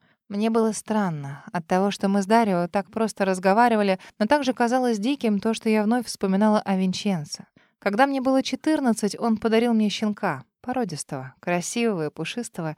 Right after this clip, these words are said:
но мне пришлось отказаться от него, и из-за этого мы поругались. Медичи помогал мне учить английский, но когда узнал, что я не против уехать из Италии и поэтому учила иностранный язык, мы вновь поругались. На самом деле я не хотела покидать Бергамо.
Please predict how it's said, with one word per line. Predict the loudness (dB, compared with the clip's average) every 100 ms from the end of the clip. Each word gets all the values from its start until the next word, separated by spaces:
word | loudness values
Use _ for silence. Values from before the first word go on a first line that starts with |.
| _
но | 2 4
мне | 6 4
пришлось | 0 0 0 0
отказаться | 0 2 4 2 2
от | 0
него, | 2 2 2
и | 0 0 2
из-за | 4
этого | 4 4 2
мы | 2 2
поругались. | 2 0 0 -2 -4 -16 -18 _ -6
Медичи | -2 0 0 -2
помогал | 2 2 6 6
мне | 6 2
учить | 2 0
английский, | 0 0 0 -2 0 0 4
но | 4 2
когда | 4 6 6
узнал, | 4 2 2
что | 0 0
я | 2
не | 2
против | 2 0 0 -2
уехать | 0 0 -2 -6
из | -4 -4
Италии | 0 2 2 -4 -6 -2
и | 2
поэтому | 4 4 2 -2 -2
учила | 0 0 0
иностранный | 0 0 0 2 2 2
язык, | 0 -2 -2
мы | -2 0
вновь | 2 2 2 -2
поругались. | -6 -4 -4 -6 -10 -16 _ _ _ -8
На | -2
самом | 0 0 0
деле | 0 0
я | 0 -2
не | -2
хотела | -4 -2 -4
покидать | -4 -8 -4 -4 -2
Бергамо. | -2 0 0 0